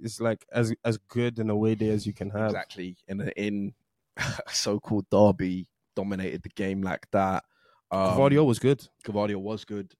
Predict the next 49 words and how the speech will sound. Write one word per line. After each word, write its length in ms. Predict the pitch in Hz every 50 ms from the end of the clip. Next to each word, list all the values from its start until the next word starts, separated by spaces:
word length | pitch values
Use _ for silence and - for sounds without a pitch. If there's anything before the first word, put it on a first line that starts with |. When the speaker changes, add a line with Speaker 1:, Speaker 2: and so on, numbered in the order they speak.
| _ _ -
Speaker 2:
It 20 | 95
was 140 | 101 101 -
good. 180 | - 107 95 95
I 60 | 98
thought, 200 | - - - -
I 80 | 104 101
said 220 | - - 117 104
last 220 | 107 101 101 - -
week 160 | 104 95 -
that 100 | 90 90
I 40 | 101
thought 180 | - 110 101
it'd 120 | 87 95 -
be 140 | 98 87
Ake. 440 | 78 95 - - - 104 92 92 98 107
Speaker 1:
Yeah, 260 | 120 120 123 123 120
you 140 | 117 113 110
did. 20 |
I 160 | - - 123
Speaker 2:
Um, 180 | 123 92 95 98
Speaker 1:
was 120 | 113 110
gonna 160 | 117 117 113
Speaker 2:
but 140 | 110 110 110
Speaker 1:
mention. 200 | 113 - - 107
Speaker 2:
Gvardiol 380 | 101 104 101 101 101 101 95 -
came 200 | - 110 98 98
in, 140 | 101 98 98
was 160 | 95 92 -
solid. 460 | - 104 98 98 98 98 98 92 - _ _ _ _ _ _ -
Um, 240 | 95 95 92 92 104
not 160 | 107 - -
that 140 | 95 87 -
Bruno 300 | 104 104 104 101 95 95
really 220 | 95 95 95 92
caused 260 | - - 101 98 - -
him 80 | 92 -
any 220 | 90 95 95 90
problems. 600 | - - 92 - - 80 92 92 92 - - - _
Speaker 1:
<laughs> 40 | _ _ -
Speaker 2:
Um, 440 | 95 95 92 95 92 90 92 90 - - _ -
Speaker 1:
That's 140 | 110 -
not 160 | 117 104 92 101
his 100 | 101 -
matchup. 440 | 101 101 95 - - - 95 101 - _ -
Speaker 2:
but 280 | 117 101 101 98 92 - - _ _ _ _ _
yeah, 300 | - 90 113 120 131 131 107
man, 200 | 98 92 104 110
I 60 | 101
think 360 | 113 - 117 104 98 92 -